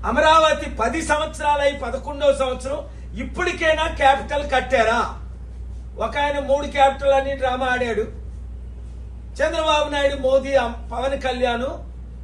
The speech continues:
అమరావతి క్యాపిటల్ అని డమలా డ్రామా ఆడారు.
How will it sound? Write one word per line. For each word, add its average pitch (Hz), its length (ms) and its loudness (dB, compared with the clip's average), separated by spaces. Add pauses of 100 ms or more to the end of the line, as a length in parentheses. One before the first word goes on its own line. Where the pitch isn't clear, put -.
(160)
అమరావతి 330 600 6
క్యాపిటల్ 269 540 0
అని 240 300 -4
డమలా 233 460 -2
డ్రామా 208 320 -6
ఆడారు. 180 400 -4